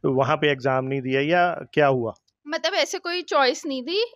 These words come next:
Speaker 2: एम
Speaker 1: हम्म।
Speaker 2: था जुडिशियल ऑफिसर बनना है,
Speaker 1: हम्म।
Speaker 2: तो किसी भी स्टेट में बनो, मेरे को
Speaker 1: तो वही
Speaker 2: उसमें
Speaker 1: तो मैं
Speaker 2: कोई
Speaker 1: कह रहा हूँ,
Speaker 2: चक्कर
Speaker 1: पंजाब क्यों नहीं हमने चूज़ किया?
Speaker 2: मतलब, मैं जब कॉलेज से पास आउट हुई, तो सबसे पहला पेपर ही हरियाणा का आया,
Speaker 1: ओके।
Speaker 2: तो बस ये दे दिया इस करके।
Speaker 1: तो
Speaker 2: ये
Speaker 1: वो
Speaker 2: मतलब, मेरा फर्स्ट पेपर था, फर्स्ट
Speaker 1: अ,
Speaker 2: अटेम्प्ट था।
Speaker 1: ओके।
Speaker 2: हाँ
Speaker 1: और
Speaker 2: जी।
Speaker 1: अगर जैसे आपने बताया कि ऐसे-ऐसे अब आप जुडिशरी में जाएंगी,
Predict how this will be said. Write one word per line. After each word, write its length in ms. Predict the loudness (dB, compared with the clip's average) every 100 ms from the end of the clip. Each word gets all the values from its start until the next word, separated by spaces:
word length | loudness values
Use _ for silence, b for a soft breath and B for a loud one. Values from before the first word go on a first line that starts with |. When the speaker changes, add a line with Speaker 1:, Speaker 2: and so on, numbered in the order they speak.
| -2
Speaker 2:
एम 160 | 0
Speaker 1:
हम्म। 100 | 0 0
Speaker 2:
था 80 |
जुडिशियल 480 | 0 -2 -8 -4 0
ऑफिसर 360 | 0 -2 -4 -4
बनना 300 | -2 -4 -4
है, 60 |
Speaker 1:
हम्म। 380 | -6 -8 -20 -8
Speaker 2:
तो 100 | -6
किसी 300 | -4 -6 -6
भी 120 | -6
स्टेट 280 | -4 0 0
में 140 | 0 -2
बनो, 240 | 0 0
मेरे 140 | -2 0
को 100 | 0
Speaker 1:
तो 20 |
वही 40 |
Speaker 2:
उसमें 280 | 0 2 2
Speaker 1:
तो 80 | 2
मैं 100 | 2
Speaker 2:
कोई 80 | 2
Speaker 1:
कह 60 |
रहा 80 | -4
हूँ, 60 | -2
Speaker 2:
चक्कर 120 | -4
Speaker 1:
पंजाब 540 | -2 0 4 4 4 0
क्यों 160 | -4
नहीं 140 | -2 -4
हमने 220 | -4 -6
चूज़ 200 | -8 -10
किया? 160 | -6 -6
Speaker 2:
मतलब, 280 | -2 -4
मैं 440 | -2 -4 -2 -2 -2
जब 220 | -4 -4
कॉलेज 360 | 0 0 0 -2
से 100 | -4
पास 360 | 0 0 0
आउट 240 | -2 -2 -4
हुई, 100 | -8
तो 120 | -6
सबसे 300 | -6 -6 -2
पहला 280 | 0 2 2
पेपर 360 | 0 2 2
ही 80 | 2
हरियाणा 460 | 2 4 2 0 -2
का 140 | 0
आया, 240 | 2 2
Speaker 1:
ओके। 180 | 0 -4
Speaker 2:
तो 140 | -4 -2
बस 220 | -2 -2
ये 140 | 0 0
दे 220 | 0 -4
दिया 200 | -2 -4
इस 180 | -6 -6
करके। 180 | -8
Speaker 1:
तो 80 | -4
Speaker 2:
ये 140 | -2 0
Speaker 1:
वो 60 |
Speaker 2:
मतलब, 200 | 2 2
मेरा 160 | 2 0
फर्स्ट 400 | 2 2 2 0
पेपर 260 | -4 -4
था, 140 | -4 -6
फर्स्ट 340 | -6 -8 -4
Speaker 1:
अ, 40 | -2
Speaker 2:
अटेम्प्ट 440 | 0 -2 -6 -14
था। 140 | -14 -12
Speaker 1:
ओके। 260 | -16 _
Speaker 2:
हाँ 400 | -20 _ _ -14
Speaker 1:
और 240 | -10 -8 -8
Speaker 2:
जी। 200 | -10 -6
Speaker 1:
अगर 380 | 0 2 2 2
जैसे 280 | 2 2
आपने 460 | 2 2 -2 -2 -6
बताया 400 | -4 -2 0 0
कि 240 | -2 0
ऐसे-ऐसे 380 | 0 0 -2 0
अब 180 | -2 2
आप 220 | 0 -2
जुडिशरी 560 | -8 -6 -6 -8 -8 -6
में 200 | -4 -2
जाएंगी, 520 | -2 -2 -4 -4 -6